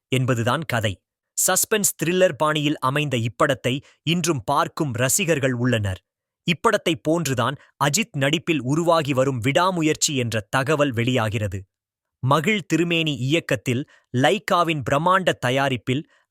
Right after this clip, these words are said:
அஜித்குமார், த்ரிஷா, ஆரவ் ஆகியோர் நடிப்பில், அனிருத் இசையில், ஓம் பிரகாஷ்,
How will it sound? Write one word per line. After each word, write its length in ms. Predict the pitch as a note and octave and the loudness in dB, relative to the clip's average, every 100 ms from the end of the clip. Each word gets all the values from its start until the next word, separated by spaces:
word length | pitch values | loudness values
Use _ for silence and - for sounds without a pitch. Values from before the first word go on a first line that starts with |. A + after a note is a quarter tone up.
| C3+ | -2
அஜித்குமார், 600 | D3 G#3 - D#3 C3 C#3+ - _ - D#3 | 0 -2 -2 0 2 0 -4 _ -4 0
த்ரிஷா, 420 | F#3 - D3 D3 - _ _ C#3+ | 2 2 0 -2 -8 _ _ 2
ஆரவ் 340 | E3+ G3 F3 - | 4 4 0 0
ஆகியோர் 480 | C3+ C#3+ C#3+ C#3 B2 | 0 0 0 0 2
நடிப்பில், 500 | B2+ C#3 - A#2+ C#3 _ _ - | 0 0 -2 -4 -6 _ _ -2
அனிருத் 360 | D3 G#3+ A3 D3+ | 2 2 0 0
இசையில், 460 | C3 D#3 C3 A2 E2+ _ _ - | 0 0 0 -2 -6 _ _ 2
ஓம் 280 | D3+ G#3+ F3+ | 4 4 2
பிரகாஷ், 460 | C3+ C3+ B2 - | 0 0 0 -2